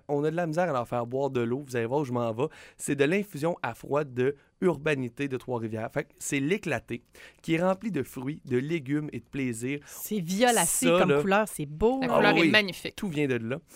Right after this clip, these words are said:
Speaker 1: Et ça, là, c'est vraiment, vous êtes encore en famille. Des fois, les plus jeunes, ça va juste vous rajouter un liquide qui goûte bon, qui goûte à la base le jus, mais qui en a pas de sucre, il n'y a rien. Écoutez,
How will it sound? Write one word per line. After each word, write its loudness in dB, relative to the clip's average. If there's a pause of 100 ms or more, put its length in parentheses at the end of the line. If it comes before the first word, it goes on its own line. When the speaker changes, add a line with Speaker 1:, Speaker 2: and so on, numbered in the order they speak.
(240)
Speaker 1:
Et 4
ça, 0
là, -2
c'est -4
vraiment, 0 (180)
vous -8
êtes -4
encore -6
en -2
famille. -2
Des -2
fois, -6
les 2
plus -2
jeunes, 0 (260)
ça -2
va 2
juste -4
vous -10
rajouter -6
un -4
liquide -6
qui -20
goûte -8
bon, -4 (340)
qui -14
goûte 0 (260)
à -4
la 2
base 0
le 0
jus, -8
mais -4
qui -2
en 0
a -2
pas -6
de -10
sucre, -8
il -12
n'y -2
a -4
rien. -6
Écoutez, -10